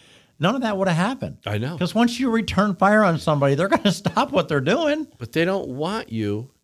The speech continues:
Speaker 2: to defend yourself. That's the s-, that's the
Speaker 1: And
Speaker 2: really
Speaker 1: that's
Speaker 2: twisted
Speaker 1: disgusting that these people are, like the woman in the, in the commercial sitting next to her, "Oh, she really cares about me."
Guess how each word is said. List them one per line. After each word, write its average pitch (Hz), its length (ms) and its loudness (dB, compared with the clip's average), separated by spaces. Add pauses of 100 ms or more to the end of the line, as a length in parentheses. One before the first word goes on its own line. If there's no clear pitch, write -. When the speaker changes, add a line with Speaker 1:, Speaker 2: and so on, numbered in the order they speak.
Speaker 2:
to 143 120 -10
defend 196 460 -8
yourself. 87 480 -10
That's - 240 -10
the - 100 -16
s-, - 160 -12
that's 302 360 -8
the 185 80 -2
Speaker 1:
And 143 100 2
Speaker 2:
really 170 140 6
Speaker 1:
that's - 100 -2
Speaker 2:
twisted 160 340 -2
Speaker 1:
disgusting 170 520 0 (100)
that 139 320 -2
these 190 200 0
people 175 540 2
are, 131 260 0 (300)
like 147 200 -2
the 160 60 2
woman 175 220 6
in 165 140 0
the, - 200 -10
in 151 60 -6
the 139 60 -2
commercial 160 420 -2
sitting - 240 -10
next 165 200 -6
to 143 40 -6
her, 131 60 -6
"Oh, 143 320 -6
she - 160 -10
really 147 240 -6
cares 165 260 -6
about 117 240 -6
me." 98 100 -10